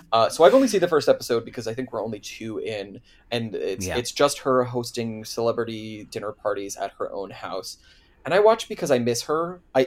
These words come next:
Speaker 1: I just do. I liked her in the mix. I didn't like her towards the end, but I did enjoy her. And
Speaker 2: Yeah.
Speaker 1: she was such a staple of that show that for some reason, part of me has been wanting Lisa back on camera. I actually really liked it. I thought it was charming. She works really well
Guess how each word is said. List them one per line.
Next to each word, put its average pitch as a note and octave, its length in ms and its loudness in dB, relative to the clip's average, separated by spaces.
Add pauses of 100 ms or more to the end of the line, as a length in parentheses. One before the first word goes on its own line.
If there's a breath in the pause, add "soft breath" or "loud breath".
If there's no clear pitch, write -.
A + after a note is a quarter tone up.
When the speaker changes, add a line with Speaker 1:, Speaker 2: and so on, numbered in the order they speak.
Speaker 1:
I D3 80 4
just D3+ 240 -4
do. C3 240 4
I B2 80 4
liked B2 300 2
her E3 100 -4
in B2+ 140 0
the A#2+ 60 -2
mix. A2+ 300 -4
I A#2 60 -2
didn't A#2+ 200 -6
like G#2+ 180 -4
her B2 80 -12
towards A2+ 260 -10
the A2 160 -8
end, A2 180 -6
but G2 120 -4
I F#2+ 40 -4
did G2+ 280 -12
enjoy F#2+ 340 -8
her. A#2 120 -14
And - 100 -2
Speaker 2:
Yeah. F2+ 160 0
Speaker 1:
she F2 60 -2
was G#2+ 200 -2
such - 160 -8
a - 20 -10
staple G2+ 400 -8
of A2+ 100 -6
that A2 140 0
show A#2 440 0 (300 loud breath)
that - 200 0
for B2+ 100 -2
some E3+ 300 0
reason, A#2+ 640 -2
part A#2 240 2
of A2 100 -6
me A2 140 -6
has A#2 140 -10
been G2+ 180 -10
wanting G#2+ 380 -8
Lisa A#2 280 -4
back A2+ 280 -2
on G#2+ 120 -2
camera. A2+ 520 -4 (400 soft breath)
I B3+ 100 -6
actually C4+ 240 -2
really A#3 240 0
liked A#3 260 0
it. C#3 240 0
I D3 60 -12
thought G3+ 160 -4
it - 60 -6
was - 120 -6
charming. D3+ 540 -4
She E3+ 200 -4
works D#3 340 -4
really C3 280 -2
well A#2 480 2